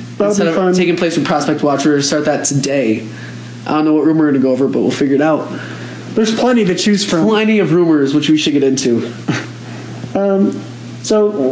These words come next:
Speaker 1: what are your thoughts on Josh Jackson going to Phoenix? He didn't
Speaker 2: That's a
Speaker 1: really
Speaker 2: really
Speaker 1: sound
Speaker 2: good fit.
Speaker 1: He didn't really sound overly excited about going there.
Speaker 2: Well, he also didn't sound excited about the possibility of going to the Celtics, so I don't think he really wanted to go anywhere.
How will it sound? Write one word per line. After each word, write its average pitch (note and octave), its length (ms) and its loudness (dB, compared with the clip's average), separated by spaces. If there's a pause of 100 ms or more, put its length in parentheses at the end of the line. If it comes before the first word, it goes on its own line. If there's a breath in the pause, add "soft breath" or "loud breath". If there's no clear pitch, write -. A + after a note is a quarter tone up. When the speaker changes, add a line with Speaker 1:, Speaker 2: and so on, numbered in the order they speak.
(100)
Speaker 1:
what A#3 120 4
are C#4+ 60 4
your C4+ 80 2
thoughts A#3 300 0
on G3+ 120 2
Josh F#3+ 240 0
Jackson G3 340 0
going E3+ 180 2
to D#3 60 2
Phoenix? E3 440 0
He F#3+ 80 4
didn't G3+ 300 2
Speaker 2:
That's - 100 0
a - 40 2
Speaker 1:
really F#3+ 120 2
Speaker 2:
really C#3+ 80 4
Speaker 1:
sound F3+ 300 2
Speaker 2:
good - 160 0
fit. A#2+ 340 -2
Speaker 1:
He - 80 -10
didn't G#3+ 200 4
really G3 220 4
sound G3+ 340 0
overly F#3 320 4
excited F3+ 460 2
about D#3+ 240 2
going F3+ 320 4
there. D3+ 80 4
Speaker 2:
Well, E3 100 2
he F3+ 100 2
also F3+ 240 2
didn't D#3+ 140 4
sound D#3 200 2
excited C#3+ 680 0
about C#3 260 2
the C#3 60 -2
possibility C#3 480 0
of C3 60 2
going C3+ 140 2
to B2 40 4
the B2 60 2
Celtics, A#2 540 0
so B2+ 240 -2
I A#2+ 100 0
don't D#3 120 2
think D3+ 120 0
he C#3+ 80 2
really C#3 160 4
wanted B2+ 260 4
to A2 80 0
go A#2 160 0
anywhere. A2 420 2